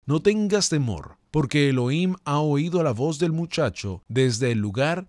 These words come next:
donde él está". Muy bien, mis amados, ahora vamos a Mateo capítulo veinticuatro, verso veintinueve al treinta y seis. Pero inmediatamente después de la tribulación de estos tiempos, el sol se oscurecerá,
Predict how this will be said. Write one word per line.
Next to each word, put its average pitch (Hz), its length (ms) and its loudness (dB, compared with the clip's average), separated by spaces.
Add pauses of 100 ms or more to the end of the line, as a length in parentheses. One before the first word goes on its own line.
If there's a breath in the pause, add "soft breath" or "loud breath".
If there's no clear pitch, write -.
(100)
donde 120 680 0
él 147 80 0
está". 80 500 -8 (160)
Muy 98 100 -6
bien, 135 160 2
mis 160 140 -2
amados, 151 360 0
ahora 131 200 0
vamos 139 360 -2
a 127 60 -2
Mateo 143 400 -2
capítulo 185 380 -2
veinticuatro, 135 760 -2 (140)
verso 123 340 0
veintinueve 120 760 -2
al 131 160 -2
treinta 107 340 -6
y 113 80 -4
seis. - 640 -10 (240)
Pero 156 160 2
inmediatamente 208 800 0
después 151 400 0
de 170 80 0
la 156 80 0
tribulación 98 840 -2
de 78 200 -8
estos 156 280 -4
tiempos, 95 760 -4
el 127 200 0
sol 202 320 0
se 190 120 -8
oscurecerá, 101 800 -6